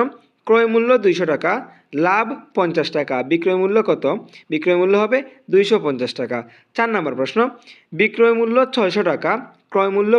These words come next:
পাঁচশো টাকা, তাহলে লাভ কত পার্সেন্ট হবে? লাভ হবে বিশ পার্সেন্ট। এখানে একটা কথা আপনাদেরকে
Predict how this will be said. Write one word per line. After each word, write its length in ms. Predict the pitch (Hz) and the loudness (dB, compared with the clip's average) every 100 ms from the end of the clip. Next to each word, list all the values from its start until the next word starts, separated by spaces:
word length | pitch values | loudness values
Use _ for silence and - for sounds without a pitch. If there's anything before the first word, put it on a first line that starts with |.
| 233 | 2
পাঁচশো 280 | 190 - 190 156 | -2 -2 -4 -2
টাকা, 180 | 180 226 - _ - | -2 -6 -8 _ -4
তাহলে 200 | 170 180 175 | 0 2 2
লাভ 120 | 202 202 | 0 0
কত 140 | 196 190 156 | -2 0 -2
পার্সেন্ট 280 | 143 143 127 | -2 -4 -4
হবে? 140 | 117 113 - _ 160 | -4 -4 -10 _ -2
লাভ 120 | 175 185 | -2 0
হবে 160 | 226 262 262 - 175 | 0 0 -2 -8 -2
বিশ 120 | 196 - | 0 0
পার্সেন্ট। 300 | 156 123 - - - - | -4 -4 -10 -12 -12 -4
এখানে 200 | 175 233 240 | 0 2 0
একটা 140 | 233 247 | 0 0
কথা 140 | 247 240 | 0 0
আপনাদেরকে 360 | 226 220 214 | 0 0 2